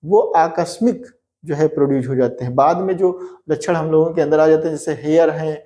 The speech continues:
teeth हैं, तो ये सब इन्होंने बताया कि जो है ये आकस्मिक आ जाते हैं,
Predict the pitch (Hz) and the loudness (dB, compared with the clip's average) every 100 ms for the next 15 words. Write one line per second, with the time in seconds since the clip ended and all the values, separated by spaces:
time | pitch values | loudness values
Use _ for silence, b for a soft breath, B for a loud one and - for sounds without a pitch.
0 | b b _ 196 196 190 - 160 151 151 | b b _ -4 -4 -4 -6 -4 -4 -6
1 | - _ _ _ _ _ _ _ _ - | -18 _ _ _ _ _ _ _ _ -2
2 | 165 220 262 254 226 B B B - 196 | 2 2 2 2 -2 B B B -4 0
3 | 226 214 190 196 208 233 208 202 240 247 | 0 2 2 2 2 -2 -2 0 -2 -4
4 | - _ _ _ _ _ _ - 208 494 | -14 _ _ _ _ _ _ -6 -2 2
5 | - 180 170 175 226 226 180 170 - 208 | 2 2 0 0 0 2 2 2 0 -2